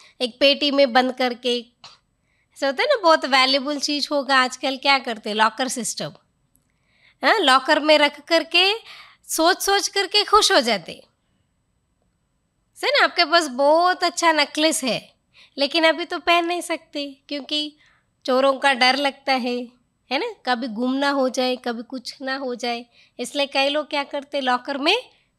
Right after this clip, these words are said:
सेफ्टी के जगह रख लेते। लेकिन एक कॉन्शियस में रहते हैं ना, मेरे पास वो है,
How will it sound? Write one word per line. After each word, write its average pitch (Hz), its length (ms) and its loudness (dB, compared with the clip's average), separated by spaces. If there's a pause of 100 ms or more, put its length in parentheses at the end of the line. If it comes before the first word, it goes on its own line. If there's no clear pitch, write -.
(160)
सेफ्टी 277 440 -4
के 269 140 -2
जगह 254 280 0
रख 214 240 -4
लेते। 175 380 -12 (720)
लेकिन 311 260 2
एक 349 140 2 (720)
कॉन्शियस 302 520 2
में 370 100 2
रहते 359 260 0
हैं 539 160 2
ना, 330 100 4
मेरे 285 260 4
पास 277 320 0
वो 269 180 -2
है, 254 380 -4